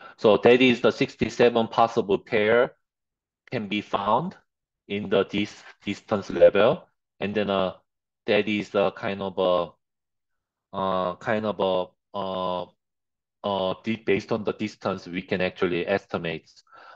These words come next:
about the value of the uh, value of the, this kind of thing, and then the intensity of the,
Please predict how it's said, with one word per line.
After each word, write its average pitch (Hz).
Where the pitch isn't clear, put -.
about 90
the -
value 90
of 90
the 85
uh, 85
value 98
of 87
the, 90
this 87
kind 95
of 87
thing, 92
and 85
then 87
the 90
intensity 87
of 92
the, 85